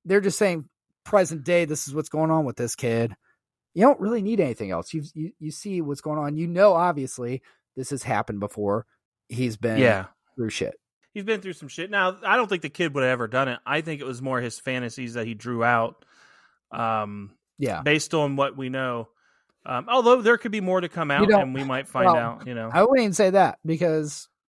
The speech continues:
Speaker 2: Just never know.
Speaker 1: you never know.
Speaker 2: Could be.
Speaker 1: And
Speaker 2: Could.
Speaker 1: you s-, you could say that about anybody that thinks that or makes those drawings or anything like that. And even people that have done it in real life, everybody's like, "I never thought they would actually do it."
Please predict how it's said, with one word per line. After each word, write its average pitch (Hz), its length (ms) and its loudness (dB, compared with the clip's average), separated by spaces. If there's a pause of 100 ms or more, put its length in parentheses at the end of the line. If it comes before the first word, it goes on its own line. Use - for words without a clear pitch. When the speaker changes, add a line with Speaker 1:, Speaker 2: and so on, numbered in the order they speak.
(260)
Speaker 2:
Just 135 160 -10
never 156 200 4
know. 160 200 -2 (380)
Speaker 1:
you 190 160 2
never 185 320 4
know. 190 200 -2
Speaker 2:
Could 226 160 4
be. 226 140 -2
Speaker 1:
And 147 220 -6 (140)
Speaker 2:
Could. 151 60 -8
Speaker 1:
you 135 40 -4
s-, 123 220 -10
you 156 160 -4
could 151 140 -4
say 180 140 4
that 180 120 4
about 170 240 4
anybody 170 440 2
that 131 180 -2 (340)
thinks 151 280 -4
that 139 200 -2
or 104 260 -2 (160)
makes 120 320 -6
those 113 200 -4
drawings 143 600 -2
or 95 80 -4
anything 156 320 -2
like 180 220 -4
that. 120 340 -2 (300)
And 180 120 0
even 220 300 4 (160)
people 240 320 4
that 214 140 6
have 151 260 0
done 202 240 4
it 175 220 6 (180)
in 202 160 2
real 196 240 8
life, 185 460 4 (160)
everybody's 180 400 6
like, 170 260 6
"I 165 40 -2
never 175 160 4
thought 165 180 2
they 165 80 0
would 147 100 2
actually 139 300 2
do 127 160 2
it." - 140 -6